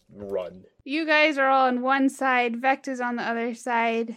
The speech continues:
Speaker 2: and it is going to shoot again, once at Vect and once at Hader.
Speaker 1: Since I basically didn't do anything, can I attack it?
Speaker 2: Sure.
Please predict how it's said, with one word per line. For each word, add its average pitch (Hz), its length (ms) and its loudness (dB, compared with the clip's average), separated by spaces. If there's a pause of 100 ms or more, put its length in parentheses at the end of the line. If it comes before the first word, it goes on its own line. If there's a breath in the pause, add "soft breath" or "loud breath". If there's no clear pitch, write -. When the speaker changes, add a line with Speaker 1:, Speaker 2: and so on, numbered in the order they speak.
(160)
Speaker 2:
and 240 640 -2
it 247 560 -2
is 254 260 -6
going 285 380 0
to 262 140 -8
shoot 285 240 -6
again, 269 380 -2
once 254 420 -2
at 226 240 0
Vect 240 360 -4
and 226 160 -4
once 233 280 -4
at 226 200 -4
Hader. 220 500 -8 (180)
Speaker 1:
Since 160 280 -4
I 165 140 6
basically 117 460 -2
didn't 104 220 -8
do 95 120 -4
anything, 95 380 -8
can 98 180 -4
I 92 480 -4 (340)
attack 104 280 -6
it? - 200 -18 (360)
Speaker 2:
Sure. 247 580 -4